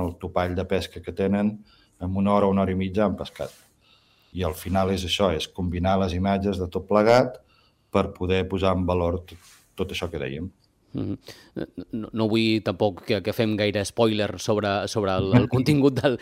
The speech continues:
Speaker 2: del documental, no? Perquè la gràcia està una mica, doncs, que el teatre s'ompli, no?, aquesta tarda per, per, per
Speaker 1: Sí.
Speaker 2: veure aquesta peça, però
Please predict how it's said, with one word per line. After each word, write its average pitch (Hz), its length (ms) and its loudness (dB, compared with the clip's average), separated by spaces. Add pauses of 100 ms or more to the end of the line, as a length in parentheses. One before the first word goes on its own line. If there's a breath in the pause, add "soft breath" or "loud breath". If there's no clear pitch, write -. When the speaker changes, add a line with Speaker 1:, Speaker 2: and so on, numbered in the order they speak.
(260 loud breath)
Speaker 2:
del 120 260 4
documental, 120 640 4
no? 120 160 4
Perquè 110 300 2
la 98 80 2
gràcia 104 180 0
està 110 140 0
una 104 160 0
mica, 101 180 0
doncs, 95 380 -4
que 82 80 -2
el 80 160 -6
teatre 90 240 -4
s'ompli, 110 340 4
no?, 104 140 0
aquesta 90 240 -4
tarda 92 260 0
per, 92 140 0 (180)
per, 90 140 -2 (100)
per 92 140 -4
Speaker 1:
Sí. 107 80 6
Speaker 2:
veure 95 160 6
aquesta 92 240 -6
peça, 104 320 0 (340 loud breath)
però 92 220 2